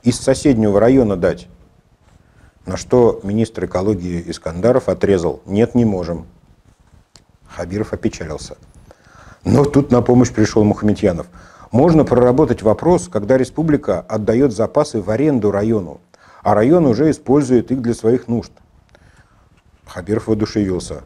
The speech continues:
"Надо продумать юридическую схему". Тут Искандаров уже тоже засомневался и сообщил, что это возможно, если запасы будут в аренде у республики. Хабиров резюмировал.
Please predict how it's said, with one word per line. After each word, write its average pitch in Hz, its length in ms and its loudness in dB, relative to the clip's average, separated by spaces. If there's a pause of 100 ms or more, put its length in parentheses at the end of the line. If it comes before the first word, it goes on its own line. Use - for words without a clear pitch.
(280)
"Надо 117 260 2
продумать 110 640 2
юридическую 107 640 -2
схему". 92 440 -4 (840)
Тут 120 180 0
Искандаров 117 540 0
уже 110 160 -2
тоже 107 220 0
засомневался 92 760 -8
и 92 160 -10
сообщил, 104 440 -2
что - 200 -10
это 139 180 0
возможно, 123 520 0
если 113 280 -4
запасы 110 460 0
будут 117 260 -4
в 101 80 -2
аренде 110 380 0
у 104 60 -2
республики. 127 680 -6 (1700)
Хабиров 113 440 2
резюмировал. 101 680 0